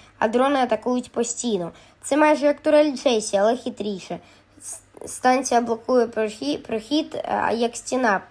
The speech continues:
Подивись. Едгар не просто для стрибків. Якщо на тебе йде танк, не стрибай на нього. Е, стрибай через нього. Він не встигає роззирнутися, а ти вже ззаду. Протестуй сам.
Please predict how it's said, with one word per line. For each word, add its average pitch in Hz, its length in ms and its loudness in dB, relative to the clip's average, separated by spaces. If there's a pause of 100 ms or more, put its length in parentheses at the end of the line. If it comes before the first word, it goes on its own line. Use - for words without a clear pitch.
Подивись. 254 680 0 (600)
Едгар 285 460 0
не 240 200 -2
просто 247 380 -2
для 262 220 0
стрибків. 202 560 -6 (340)
Якщо 285 280 4
на 277 120 4
тебе 262 320 2
йде 254 240 0
танк, 311 380 2
не 262 120 -2
стрибай 294 460 2
на 196 120 -2
нього. 180 360 -6 (580)
Е, 196 280 2
стрибай 254 440 2
через 214 460 4
нього. 180 320 -4 (280)
Він 294 180 2
не 320 80 6
встигає 302 460 4
роззирнутися, 262 920 -2 (220)
а 220 100 -2
ти 247 140 0
вже 240 260 -4
ззаду. 214 380 -2
Протестуй 302 600 -2
сам. 175 400 -4